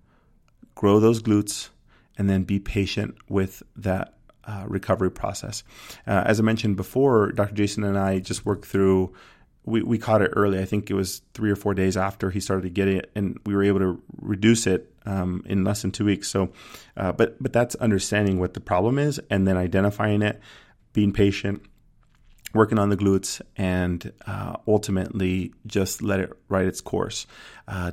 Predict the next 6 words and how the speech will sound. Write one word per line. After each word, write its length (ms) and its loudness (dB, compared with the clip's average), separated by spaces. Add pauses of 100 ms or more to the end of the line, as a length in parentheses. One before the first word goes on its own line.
(100)
don't 340 2
try 180 0
and 200 0
expedite 520 2
it. 260 0 (240)
Don't, 440 0